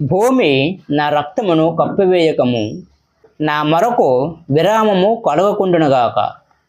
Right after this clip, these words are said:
ఇప్పుడు నాకు సాక్షి అయిన వాడు పరలోకములో ఉన్నాడు,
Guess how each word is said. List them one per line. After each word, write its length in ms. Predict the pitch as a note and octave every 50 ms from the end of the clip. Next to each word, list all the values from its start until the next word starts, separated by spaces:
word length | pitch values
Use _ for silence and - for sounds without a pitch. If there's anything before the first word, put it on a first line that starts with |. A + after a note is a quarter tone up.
| _ _ _ _ _ - D3+
ఇప్పుడు 400 | D3+ E3+ E3+ D#3+ E3 A#3+ A#3 A3+
నాకు 680 | G#3+ G3+ G3 G3 F#3+ G#3 F#3 C#3 B2 A#2+ C#3 F3 E3+ -
సాక్షి 540 | - - - E3 D#3+ G3 - - - - A3
అయిన 180 | G3+ F#3+ F3+
వాడు 520 | E3+ E3 D3+ C#3+ C3+ C#3 D3 F3+ A3+ B3+ - E3
పరలోకములో 640 | D#3 E3 F#3 G3 F#3+ F#3 F3+ F3+ F3+ E3+ E3 F3+ F3+
ఉన్నాడు, 440 | D#3+ C#3+ C#3+ C#3 C3 G#2+ - -